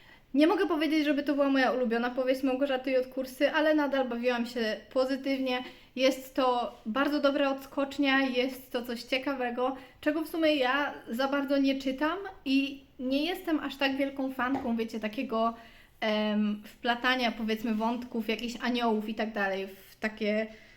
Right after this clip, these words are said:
realne sytuacje, że tak powiem, ale tutaj trzeba przyznać, że w jakiś sposób to zadziałało i w jakiś sposób to było na tyle ciekawe, że ja skończyłam tą książkę, bawiłam się przy niej dobrze. Stwierdzam, że nie,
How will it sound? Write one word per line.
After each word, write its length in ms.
realne 600
sytuacje, 640
że 60
tak 200
powiem, 360
ale 200
tutaj 320
trzeba 260
przyznać, 420
że 60
w 80
jakiś 320
sposób 420
to 100
zadziałało 560
i 160
w 40
jakiś 280
sposób 360
to 120
było 200
na 120
tyle 220
ciekawe, 440
że 80
ja 100
skończyłam 480
tą 120
książkę, 420
bawiłam 340
się 100
przy 160
niej 180
dobrze. 420
Stwierdzam, 480
że 320
nie, 240